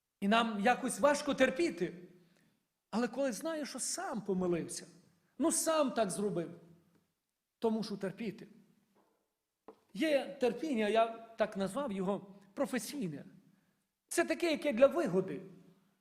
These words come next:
Коли ми приходимо на роботу десь працювати, ми працюємо не тому, що ми любимо цю роботу, але ми працюємо, бо хочемо щось заробити.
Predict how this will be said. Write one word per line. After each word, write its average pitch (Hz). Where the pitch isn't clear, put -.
Коли 330
ми 330
приходимо 285
на 254
роботу 269
десь 254
працювати, 233
ми 247
працюємо 254
не 226
тому, 339
що -
ми 233
любимо 233
цю 220
роботу, 202
але 196
ми 220
працюємо, 214
бо 190
хочемо 208
щось 196
заробити. 175